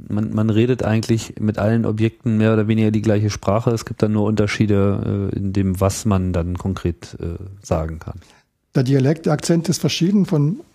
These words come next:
Speaker 2: Agency zu Agency, aber das, das Grundvokabular und Grammatik ist die gleiche, ja. Und es klappt eigentlich, äh, seit Jahren sehr gut. Ist für uns natürlich auch eine wichtige Aufgabe hier in dem Zentrum, weil wir an dieser Standardisierung mitarbeiten.
Speaker 1: Ja.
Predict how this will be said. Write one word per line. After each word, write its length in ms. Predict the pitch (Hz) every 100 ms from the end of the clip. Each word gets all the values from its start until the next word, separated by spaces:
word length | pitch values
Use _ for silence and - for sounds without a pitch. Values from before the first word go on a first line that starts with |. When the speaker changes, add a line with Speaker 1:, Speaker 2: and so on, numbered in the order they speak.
| _
Speaker 2:
Agency 380 | - 156 165 156
zu 80 | 143
Agency, 500 | 165 156 175 - 165
aber 200 | 151 131
das, 180 | 135 - - - - -
das 140 | -
Grundvokabular 720 | - 202 170 160 160 143 139
und 100 | 151
Grammatik 420 | 143 143 135 - 131
ist 140 | 123
die 60 | 123
gleiche, 380 | 120 120 -
ja. 200 | 127 120 - _ - - - _
Und 120 | - 135
es 100 | -
klappt 340 | 156 147 -
eigentlich, 340 | 147 143 - 151
äh, 200 | 139 135
seit 260 | 143 131
Jahren 260 | 139 139 135
sehr 140 | 135
gut. 320 | 120 160 190 220 - - - _
Ist 120 | 135
für 140 | 156
uns 280 | 170 175 170
natürlich 340 | 175 151 151 165
auch 100 | 135
eine 120 | 139
wichtige 320 | 160 - 151
Aufgabe 300 | 151 - 156
hier 80 | 139
in 40 |
dem 140 | 131 123
Zentrum, 420 | 143 156 - 190
weil 140 | 147
wir 140 | 135 143
an 60 |
dieser 180 | 135 131
Standardisierung 540 | 143 139 123 160 165
mitarbeiten. 640 | 147 151 143 117 113 - 120 _ -
Speaker 1:
Ja. 240 | 104 98